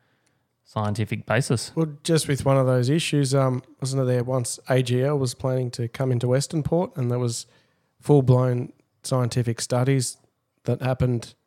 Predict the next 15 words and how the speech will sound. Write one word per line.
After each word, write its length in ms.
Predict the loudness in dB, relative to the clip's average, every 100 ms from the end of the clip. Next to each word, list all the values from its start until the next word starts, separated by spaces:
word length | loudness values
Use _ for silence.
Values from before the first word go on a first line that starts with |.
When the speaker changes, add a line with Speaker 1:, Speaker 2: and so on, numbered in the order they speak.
| _ _ _ _ _ _ _ _ -4
Speaker 2:
um, 380 | 0 0 -4 -12 _ _ -8
for, 180 | -6
for 160 | 0 2
that 220 | 2 2
to 60 | 2
not 220 | 4 4
go 200 | 2 2
ahead? 260 | 4 4 4
Is, 140 | 0
am 160 | 0 2
I 60 | 6
right 240 | 6 6
in 100 | 4
saying 280 | 2 0 -2
that? 180 | -4